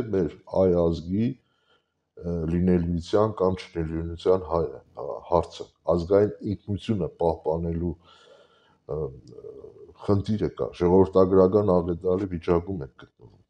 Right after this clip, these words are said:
Այդ ամենակարևոր խնդիրը կա։ Անընդհատ մեր բնակչության թիվը նվազում է, հայերի թիվը նվազում է։ Ճիշտ է, ասում են, արտագաղթով պայման-, ներգաղթով պայմանավորված բնակչության թիվը ավելացել է, բայց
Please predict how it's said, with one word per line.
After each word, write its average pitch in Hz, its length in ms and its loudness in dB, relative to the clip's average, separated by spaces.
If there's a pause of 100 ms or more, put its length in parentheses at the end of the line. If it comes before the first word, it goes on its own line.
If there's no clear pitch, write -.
(320)
Այդ - 160 -2 (160)
ամենակարևոր 98 880 2
խնդիրը 110 480 -8
կա։ - 220 -20 (680)
Անընդհատ 107 540 4
մեր 95 260 -4
բնակչության 90 680 2
թիվը 101 280 -4
նվազում 120 560 0
է, 69 80 -6
հայերի 87 400 2
թիվը 120 300 -4
նվազում 107 500 -2
է։ 87 120 -16 (920)
Ճիշտ 123 200 0
է, 92 60 8
ասում 101 380 4
են, 98 140 0
արտագաղթով 92 760 4
պայման-, 87 440 2
ներգաղթով 92 540 2
պայմանավորված 87 960 0 (420)
բնակչության 85 680 -4
թիվը 80 240 -4
ավելացել 78 680 -2
է, - 40 0
բայց 87 280 2